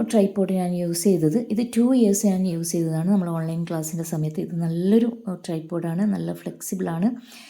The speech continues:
ഇത് കണ്ടില്ലേ, ഇത് ഞാൻ യൂസ് ചെയ്യാണ്ട് വെച്ചിട്ട് ടു ഇയേഴ്സ് ഞാൻ മാക്സിമം യൂസ് ചെയ്തതാണ്. നമ്മൾ ഓൺലൈൻ ക്ലാസ്സിൽ ഡെയിലി, സ്കൂളിൽ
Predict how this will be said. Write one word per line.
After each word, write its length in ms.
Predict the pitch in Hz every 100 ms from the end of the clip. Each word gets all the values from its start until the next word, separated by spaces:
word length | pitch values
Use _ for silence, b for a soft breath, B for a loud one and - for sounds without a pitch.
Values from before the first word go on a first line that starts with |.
| B
ഇത് 120 | - 202
കണ്ടില്ലേ, 340 | 180 165 165 170
ഇത് 160 | 196 226 226
ഞാൻ 200 | 196 185
യൂസ് 260 | 190 165 185
ചെയ്യാണ്ട് 340 | 190 196 208
വെച്ചിട്ട് 360 | 208 - - 202 196
ടു 120 | 196
ഇയേഴ്സ് 300 | 196 202 202
ഞാൻ 180 | 214 208 233 226 B B B
മാക്സിമം 540 | 190 185 - - 262 254
യൂസ് 220 | 202 180
ചെയ്തതാണ്. 340 | 190 190 180 220
നമ്മൾ 180 | 190
ഓൺലൈൻ 300 | 170 175 190 196
ക്ലാസ്സിൽ 320 | 196 190 208 165
ഡെയിലി, 480 | 165 175 208 226 226 -
സ്കൂളിൽ 420 | - 190 196